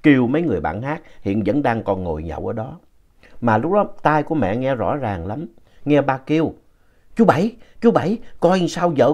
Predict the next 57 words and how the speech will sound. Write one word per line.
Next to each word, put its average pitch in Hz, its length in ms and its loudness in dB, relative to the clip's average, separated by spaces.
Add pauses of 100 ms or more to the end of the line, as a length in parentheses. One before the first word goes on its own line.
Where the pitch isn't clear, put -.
con 180 200 4
nó 233 60 6
bị - 180 2
trúng 220 180 0
gió 214 120 6
hay 220 180 2
sao 175 260 -4 (220)
mà 120 160 4
nó 185 120 4
ư 185 280 2
ư 170 80 6
ngoài 156 240 2
kia 165 240 2
mà 151 160 0
không 170 180 -4
nói 226 120 0
chuyện 127 300 -4
gì 107 60 -2
hết." 151 200 -6 (1000)
Có 202 100 6
lẽ 107 160 4
lúc 151 160 -8
đó 156 120 2
ba 131 220 0
thấy 165 180 -4
mặt 143 180 -8
của - 100 -10
mẹ 85 200 -6
tái 135 260 -10
xanh, 113 280 -8 (320)
mà 98 140 -2
mắt 120 300 -6
thì 87 100 -10
như 90 160 -6
đứng 160 240 -4
trồng 87 260 -6
rồi. 82 140 -6 (500)
Ổng 107 220 -6
mới 156 80 0
la 120 260 -6
lên 110 240 -6
như 98 200 -6
vậy. - 200 -14 (1500)
Thì 131 120 6
lúc 175 220 4
đó 226 100 10
ở 175 100 4
trong 151 240 2
đoàn 90 180 0
hát 165 280 -6
có 185 100 -2
một 147 260 -6
chú 175 220 2
đó, 190 200 -2 (400)
chú 170 180 0
tên 117 160 0
là 80 100 -4